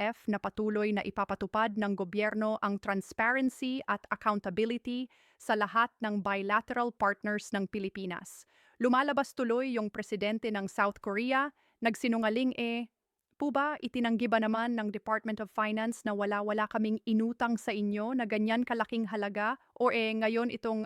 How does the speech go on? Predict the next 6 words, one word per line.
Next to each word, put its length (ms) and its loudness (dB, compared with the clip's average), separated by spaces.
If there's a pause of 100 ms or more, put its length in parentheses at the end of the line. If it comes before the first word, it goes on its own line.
ah, 180 -2
lumalabas 720 0
yung 160 -2
South 400 0
Korean 420 0
president, 600 -2